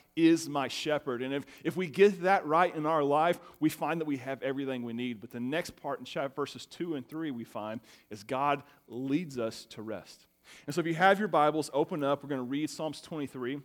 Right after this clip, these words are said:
I wanna give you some background again real quick to make you understand. This is a psalm written by David. It's poetry. It's worship. Th-, this is psalm, this is David's prayer journal, more or less. And we're reading inside what his heart is. He's worshiping God.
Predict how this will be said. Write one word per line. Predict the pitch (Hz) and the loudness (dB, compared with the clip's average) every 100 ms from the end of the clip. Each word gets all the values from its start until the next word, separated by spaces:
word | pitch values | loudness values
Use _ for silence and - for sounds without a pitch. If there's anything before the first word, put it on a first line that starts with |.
| - | -10
I | 131 | -8
wanna | 131 | -2
give | 143 | -2
you | 143 | -4
some | 135 120 | -8 0
background | 143 156 147 143 123 | 4 4 2 -4 -4
again | 113 120 120 | -8 -8 -6
real | 120 | -6
quick | 120 - 135 - | -8 -6 -6 -6
to | 123 | -8
make | 127 127 | -8 -8
you | 131 127 | -8 -8
understand. | 117 - 123 131 135 - - | -8 -10 -8 -6 -8 -16 -12
This | - 151 | -6 -4
is | 160 135 | -2 -2
a | |
psalm | 127 - 160 151 135 | -2 -4 0 0 0
written | 143 156 147 | -4 -4 -4
by | 135 143 | 0 0
David. | 123 113 113 117 139 - - | 0 -4 -4 -6 -8 -14 -10
It's | 139 135 - | -6 -6 -8
poetry. | - 156 160 160 170 165 165 _ _ - | -8 -2 -2 -2 -6 -8 -8 _ _ -8
It's | 135 120 | -8 -8
worship. | 120 127 151 - 170 - - - | -4 -2 -2 -2 -4 -6 -14 -2
Th-, | 165 | 0
this | 175 196 | 2 0
is | 202 | -2
psalm, | - - 170 170 180 175 | -4 -2 2 4 2 2
this | 185 | -2
is | 202 135 | -2 -8
David's | 120 139 156 180 185 - - _ _ | -4 -2 0 2 0 -2 -12 _ _
prayer | - 165 156 139 | -12 -6 -4 -4
journal, | 117 107 98 107 | -8 -10 -10 -8
more | 123 110 | -6 -6
or | |
less. | 101 92 - - _ _ _ _ 139 | -6 -8 -14 -20 _ _ _ _ -2
And | 147 | 6
we're | 180 | 8
reading | 190 196 180 165 | 8 2 0 -2
inside | 180 - 175 170 | -4 0 2 2
what | 156 113 | 2 0
his | 165 156 | -2 -4
heart | - 165 139 | -2 0 0
is. | |
He's | 160 135 | -4 -8
worshiping | 120 127 165 - 180 165 131 | -2 0 0 -2 -8 -6 -4
God. | 117 120 107 104 | -2 0 0 -4